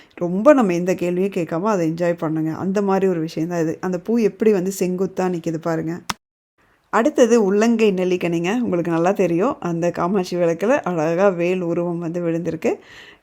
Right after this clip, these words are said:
இதுல நமக்கு எந்த விதமான கேள்விக்குமே இடமில்ல. அடுத்தது விளக்குல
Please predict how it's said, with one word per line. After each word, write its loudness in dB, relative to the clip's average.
இதுல 4
நமக்கு -2
எந்த 0
விதமான 0
கேள்விக்குமே -2
இடமில்ல. -2
அடுத்தது 2
விளக்குல 0